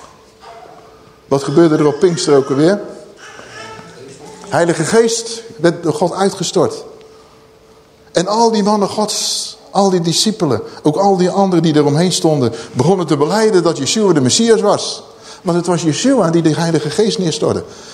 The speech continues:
Het wonderlijke is, toen hij opgevaren is naar de hemel, staat er geschreven, ontving hij de volheid van de Geest van God. En die stortte die uit op zijn gelovigen, de discipelen,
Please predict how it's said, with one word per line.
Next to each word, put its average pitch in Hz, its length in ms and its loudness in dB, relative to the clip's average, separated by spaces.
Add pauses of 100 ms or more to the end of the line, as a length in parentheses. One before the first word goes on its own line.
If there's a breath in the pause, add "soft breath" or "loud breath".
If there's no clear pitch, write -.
(200 loud breath)
Het 135 180 -2
wonderlijke 226 420 2
is, 156 80 0
toen 165 140 0
hij 156 160 0
opgevaren 165 600 -2
is 139 80 -2
naar 139 160 2
de 127 60 -2
hemel, 156 380 2
staat 156 300 -2
er 120 60 -6
geschreven, 135 560 2 (220 loud breath)
ontving 175 400 2
hij 156 140 0
de 123 120 0
volheid 165 760 2
van 147 160 -2
de 131 100 0
Geest 180 260 0
van 123 140 -4
God. 185 260 -6 (280 loud breath)
En 139 120 0
die 127 80 0
stortte 139 360 0
die 113 200 0
uit 185 220 0
op - 80 -4
zijn 165 160 -6
gelovigen, 180 520 -2
de 107 120 0
discipelen, 127 540 -4